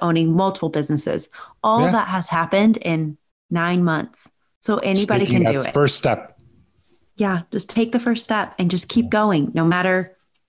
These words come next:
Speaker 1: how ugly it gets, 'cause it'll get ugly.
Speaker 2: Yes, I agree.
Speaker 1: <laughs>
Speaker 2: And, you know, we always like to ask our guests,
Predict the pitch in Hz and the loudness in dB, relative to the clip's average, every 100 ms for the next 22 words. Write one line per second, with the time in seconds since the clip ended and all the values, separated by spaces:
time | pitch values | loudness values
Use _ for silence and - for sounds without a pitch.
0 | _ _ - 170 185 165 151 147 135 139 | _ _ -8 -2 0 0 0 -2 0 -2
1 | 127 - 139 139 135 135 131 - - - | -4 -4 -4 -2 -2 -2 -4 -6 -10 -14
2 | - _ _ 113 101 - - - - - | -16 _ _ -2 0 0 -2 -2 -4 -6
3 | - 95 110 180 196 190 - - 214 - | -6 -2 -2 0 0 0 -4 0 0 2
4 | 135 147 156 175 156 160 170 180 165 156 | 0 2 4 4 4 6 6 4 4 2
5 | 143 139 127 131 - 127 113 98 127 123 | 0 0 2 0 0 0 0 0 0 2
6 | - - | 0 -2